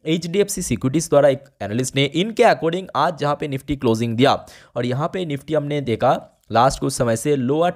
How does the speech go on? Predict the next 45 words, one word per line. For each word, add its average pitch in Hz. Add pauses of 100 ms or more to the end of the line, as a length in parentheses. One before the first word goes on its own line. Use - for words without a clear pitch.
टॉप -
यानी 151
लोअर 151
हाई 139
बिल्ड 139
कर 127
रहा 104
है। -
इसका 131
मतलब 147
ये 123
है 120 (320)
कि 131
सपोज 143
यहाँ 117
पे 160
एक 151
हाई 143
है, 165
उसके 143
बाद 131
यहाँ 104
पे, 87 (280)
मतलब 139
जो 156
हाई 160
है 151
ना 185
पीक, - (200)
वो 180
धीरे 127
धीरे 175
नीचे 139
की 151
तरफ 151
शिफ्ट -
हो 110
रहा 104
है 107
ऐसे, 107
ऐसे, -
ऐसे 95
करके, 90
ठीक 127
है 117